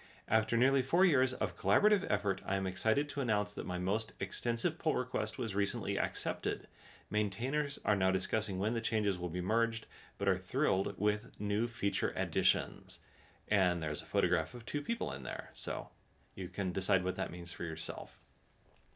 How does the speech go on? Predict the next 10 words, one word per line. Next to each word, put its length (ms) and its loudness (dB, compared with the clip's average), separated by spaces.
And 460 6
anyway, 300 4
Tekktrik, 500 2
this 220 4
week, 280 -2
catching 340 4
up 160 4
on 140 2
things 200 0
post-PyCon, 840 -2